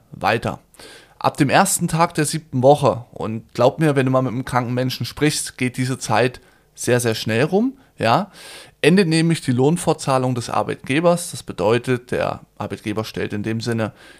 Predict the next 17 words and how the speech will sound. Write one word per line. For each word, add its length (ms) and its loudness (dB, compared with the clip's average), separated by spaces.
die 300 -2
Zahlung 420 2
des 180 -6
Gehaltes 460 -2
ein, 420 2
ne, 160 -2
von 180 -2
den 140 2
hundert 240 2
Prozent, 460 0
und 220 -2
die 80 -6
Krankenkasse 880 0
übernimmt 480 2
das 120 -4
sogenannte 600 0
Krankengeld. 920 -2